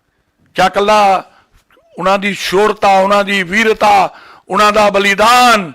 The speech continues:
ਧਰਮ ਦੇ ਲਈ, ਪੰਜਾਬ ਲਈ, ਪੰਜਾਬੀਅਤ ਲਈ, ਦੇਸ਼ ਲਈ,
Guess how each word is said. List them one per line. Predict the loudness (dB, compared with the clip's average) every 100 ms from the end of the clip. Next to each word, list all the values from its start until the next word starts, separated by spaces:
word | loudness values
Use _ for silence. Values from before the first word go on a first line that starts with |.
| _ _ _ -4
ਧਰਮ | 0 0 0
ਦੇ | 0 2
ਲਈ, | 2 2 -2 -10 _ _ _ _ _ _ _ _ _ _ _ _ _ _ _ _ _ _ _ _ _ _ _ _ _ _ -4
ਪੰਜਾਬ | -2 2 2 2
ਲਈ, | 2 0 0
ਪੰਜਾਬੀਅਤ | -2 0 2 2 2 0
ਲਈ, | 0 0
ਦੇਸ਼ | 0 2 2 2
ਲਈ, | 0 0 0